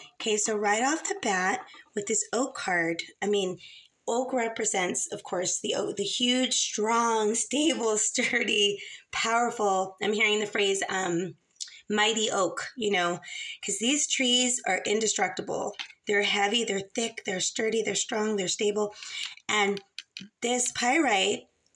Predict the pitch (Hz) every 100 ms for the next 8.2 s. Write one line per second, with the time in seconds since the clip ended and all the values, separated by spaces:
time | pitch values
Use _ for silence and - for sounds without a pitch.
0 | - 214 202 202 190 - 208 196 196 202
1 | 202 262 226 175 - - 180 - 180 196
2 | 202 - - - - 202 208 202 220 -
3 | 202 233 277 277 302 285 220 208 240 214
4 | 208 - 196 247 - 220 180 175 175 180
5 | - 180 180 - 208 - 262 302 233 -
6 | - 185 - 190 180 - - - - -
7 | - 214 214 202 196 240 240 214 180 180
8 | - -